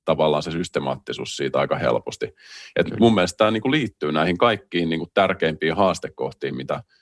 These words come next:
Speaker 1: mitä löytyy tässä henkilöstön kehittämisen puolella.
Speaker 2: Just näin. Aikamoisia tilkkutäkkejä ne monesti saattaa, saattaa olla, että siellä on ollut monta ihmistä rakentamassa, monta kokkia, äh,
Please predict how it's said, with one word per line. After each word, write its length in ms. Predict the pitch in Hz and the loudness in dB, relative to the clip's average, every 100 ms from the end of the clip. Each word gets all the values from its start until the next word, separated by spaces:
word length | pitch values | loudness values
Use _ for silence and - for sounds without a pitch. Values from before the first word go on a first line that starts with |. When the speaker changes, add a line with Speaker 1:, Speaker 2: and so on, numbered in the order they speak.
| _ | _
Speaker 1:
mitä 220 | 90 90 98 | -2 2 4
löytyy 440 | 113 87 76 64 | 4 2 -4 -8
tässä 240 | 58 - | -6 -6
henkilöstön 440 | 69 64 60 - - | -8 -8 -10 -12 -14
kehittämisen 580 | - 58 - - - - | -14 -14 -14 -14 -14 -14
puolella. 440 | - 50 - - _ _ _ - | -8 -6 -6 -10 _ _ _ -12
Speaker 2:
Just 220 | 117 - - | -12 -10 -10
näin. 160 | 110 - - - - | -10 -12 -16 -18 -4
Aikamoisia 640 | 123 131 123 110 104 107 101 | 0 2 4 4 4 4 2
tilkkutäkkejä 920 | 120 107 - 110 - 87 - 80 87 | 4 2 0 -6 -6 -6 -8 -8 -6
ne 120 | 90 | -4
monesti 400 | 87 92 90 - | -2 0 -2 -2
saattaa, 720 | - - 90 - - 82 - - - | -2 0 0 0 0 0 -2 -12 -6
saattaa 540 | - 90 - - 95 | 0 0 0 2 2
olla, 280 | 92 90 87 | 2 -2 -4
että 120 | - | -4
siellä 180 | 92 92 | 0 2
on 40 | |
ollut 140 | 98 98 | 2 2
monta 320 | 107 101 98 | 2 2 0
ihmistä 440 | 92 - 92 - | -2 -6 -12 -8
rakentamassa, 760 | 92 92 - 90 87 82 - 95 | -6 -6 -6 -8 -8 -8 -8 -2
monta 340 | 104 101 95 | 0 0 -2
kokkia, 500 | - 92 - - 87 | -4 -6 -6 -2 0
äh, 400 | - - - - | 0 -4 -14 -14